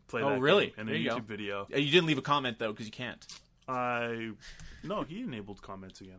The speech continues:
Speaker 2: Oh, did he?
Speaker 1: Yeah, a long time
Speaker 2: Oh,
Speaker 1: ago, I'm
Speaker 2: all right.
Speaker 1: pretty sure. I
Speaker 2: Sweet.
Speaker 1: think he just did it to, he does a lot of weird stuff. But in any case, um, watched him play it, and, uh, it was pretty,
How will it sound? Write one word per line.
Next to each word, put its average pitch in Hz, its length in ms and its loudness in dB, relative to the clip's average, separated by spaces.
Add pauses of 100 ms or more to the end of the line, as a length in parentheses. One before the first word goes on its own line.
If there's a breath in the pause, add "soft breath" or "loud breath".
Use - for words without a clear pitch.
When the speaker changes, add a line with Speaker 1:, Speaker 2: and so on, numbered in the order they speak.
Speaker 2:
Oh, 196 160 2
did 151 160 2
he? 415 80 6 (400)
Speaker 1:
Yeah, 143 140 -2
a - 20 -4
long 120 160 -4
time - 220 -2
Speaker 2:
Oh, 117 40 -6
Speaker 1:
ago, 101 220 -8
I'm - 60 -
Speaker 2:
all 302 80 -8
right. 330 60 -12
Speaker 1:
pretty 107 140 -10
sure. 95 300 -12 (320)
I 123 40 -12
Speaker 2:
Sweet. 139 100 -6
Speaker 1:
think 180 80 -6
he 160 80 -6
just 139 180 -12
did 120 140 -2
it 113 120 -6 (460)
to, 107 160 -12 (320)
he 170 100 -6
does 208 140 -2
a - 40 -4
lot 117 140 2
of 113 80 -2
weird 104 160 -6
stuff. - 320 -4
But 123 80 -6
in 139 100 -2
any 143 160 -2
case, 117 380 -2 (400 soft breath)
um, 117 360 -2
watched 156 280 0
him 160 80 -6
play 135 380 2
it, - 120 -6 (160)
and, 117 480 -2
uh, 107 480 0 (540)
it 135 100 -2
was 262 180 -4 (120)
pretty, 151 760 -6